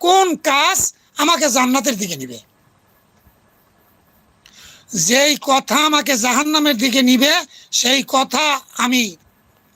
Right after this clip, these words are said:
ত্যাগ করব। যেই কাজ আমাকে জাহান্নামের দিকে নিবে, সেই কাজ আমি ত্যাগ করব, আমি বাদ দিয়ে দেব। আমি ওই কথা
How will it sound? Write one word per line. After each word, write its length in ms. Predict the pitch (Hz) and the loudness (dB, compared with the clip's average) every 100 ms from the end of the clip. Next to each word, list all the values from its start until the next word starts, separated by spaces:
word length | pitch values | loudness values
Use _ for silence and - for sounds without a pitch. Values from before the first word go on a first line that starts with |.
| _ _ | _ _
ত্যাগ 160 | 302 - - | -4 -4 -10
করব। 160 | 151 117 _ _ _ _ _ - - - _ _ - 196 | -12 -14 _ _ _ _ _ -20 -20 -20 _ _ -10 -4
যেই 240 | 185 269 277 - | 0 0 0 -2
কাজ 220 | 269 285 294 269 | 0 0 0 -2
আমাকে 220 | 269 247 240 | -4 -4 -2
জাহান্নামের 500 | 240 247 269 277 262 208 | -2 -2 0 0 0 0
দিকে 160 | 247 262 | 2 4
নিবে, 200 | 247 285 311 - - - - | 4 2 0 -6 -20 -4 -2
সেই 280 | 214 269 285 - 247 | 2 2 0 -2 -2
কাজ 260 | 269 285 285 294 | 0 -2 -4 -6
আমি 200 | 247 262 226 - _ _ | -2 0 -2 -6 _ _
ত্যাগ 160 | 359 349 - | -2 -2 -6
করব, 200 | 226 147 127 _ _ _ _ _ _ _ - | -8 -8 -18 _ _ _ _ _ _ _ -4
আমি 120 | 240 247 | 0 2
বাদ 160 | 247 302 196 | 0 -2 -4
দিয়ে 160 | 269 233 | -4 -2
দেব। 120 | 175 123 _ _ _ _ _ _ _ _ _ _ _ _ - | -6 -16 _ _ _ _ _ _ _ _ _ _ _ _ -2
আমি 140 | 220 277 269 | 2 4 4
ওই 80 | 285 285 | 2 2
কথা 220 | 320 302 | 0 2